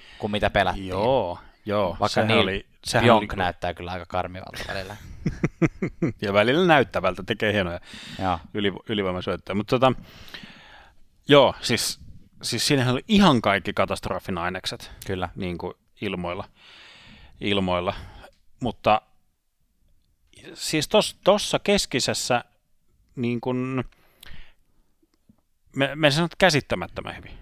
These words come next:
Speaker 2: Voiko sanoa käsittämättömän hyvin? No ainakin hyvin.
Speaker 1: Ai käsittämättömän hyvin.
Speaker 2: Pärjää joukkue tuossa kovassa de-, keskisen divi-, keskisen divisioonan kamppailussa.
Speaker 1: Kyllä. Pärjää, pärjää. Ja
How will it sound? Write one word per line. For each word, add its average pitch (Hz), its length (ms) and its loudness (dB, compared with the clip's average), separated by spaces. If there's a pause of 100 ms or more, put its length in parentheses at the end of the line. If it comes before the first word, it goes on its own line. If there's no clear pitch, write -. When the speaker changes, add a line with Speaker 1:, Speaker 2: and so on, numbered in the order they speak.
(440)
Speaker 2:
Voiko 147 180 4
sanoa 90 220 -2
käsittämättömän - 680 -12
hyvin? - 160 -20
No 233 100 -2
ainakin 196 420 0
hyvin. 98 260 -4 (140)
Speaker 1:
Ai 110 100 0
käsittämättömän 107 560 -2
hyvin. 95 320 -2 (180)
Speaker 2:
Pärjää 101 460 4 (220)
joukkue 101 440 2 (140)
tuossa - 340 -4 (140)
kovassa 98 400 -4
de-, 107 140 -6
keskisen 98 560 -4
divi-, 92 280 -8
keskisen 92 500 -6
divisioonan 92 500 -10
kamppailussa. - 600 -8 (240)
Speaker 1:
Kyllä. 117 240 2 (720)
Pärjää, 101 260 0
pärjää. 104 400 2 (220)
Ja 120 240 8